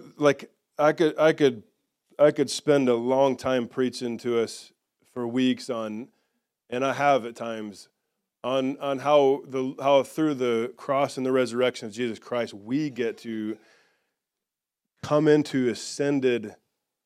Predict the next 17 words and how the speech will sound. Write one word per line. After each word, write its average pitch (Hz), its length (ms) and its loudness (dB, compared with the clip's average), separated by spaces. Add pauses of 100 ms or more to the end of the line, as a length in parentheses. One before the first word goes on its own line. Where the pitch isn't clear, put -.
(800)
levels 127 340 0
in 107 120 -6
our 104 60 -8
spirits 135 680 -4 (260)
before - 240 -8
the 113 80 -2
throne 120 280 -4
of 107 100 -6
God 107 380 -6 (1160)
and 107 100 -8
have 117 220 -2
throne 127 340 -2
room 113 140 -2
encounters. 104 680 -10 (1160)
I 101 80 -8
love 110 640 0
that. - 380 -14